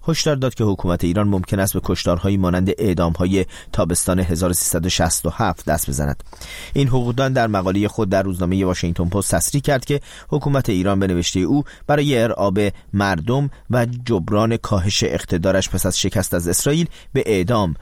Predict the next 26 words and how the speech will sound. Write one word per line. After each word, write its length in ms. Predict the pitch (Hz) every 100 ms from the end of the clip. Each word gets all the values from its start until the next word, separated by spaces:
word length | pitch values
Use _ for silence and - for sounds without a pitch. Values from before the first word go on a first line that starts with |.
| -
متوسل 460 | 90 95 80 - 80
شده 220 | - 67
است. 220 | 67 - - -
در 100 | 107
هفته‌های 380 | 107 - 120 98
اخیر 360 | 90 - 156 147 - - -
تعداد 340 | 147 127 117
زیادی 360 | 107 107 98 95
از 140 | 87
شهروندان 580 | - 90 92 90 98 101
در 140 | 95
ایران 360 | - 95 131 143 - -
به 80 | 120
ظن 280 | 113 131 127
همکاری 440 | 113 95 - 92
با 120 | 87 80
اسرائیل 540 | 76 - 85 90 87 - -
بازداشت 480 | 87 78 98 82
شدند. 400 | - 65 53 58 - - - - - - - - - - - - - - - - - - - - - - - - - - - -
رهبران 640 | 131 160 156 160 160 160 156
بریتانیا، 560 | 139 120 123 123 131
فرانسه 400 | 135 127 110 127
و 60 | 107
آلمان 560 | 101 95 98 135 151 143 - -
از 220 | 147 143
رویدادهای 840 | 139 120 104 95 117 104 107 104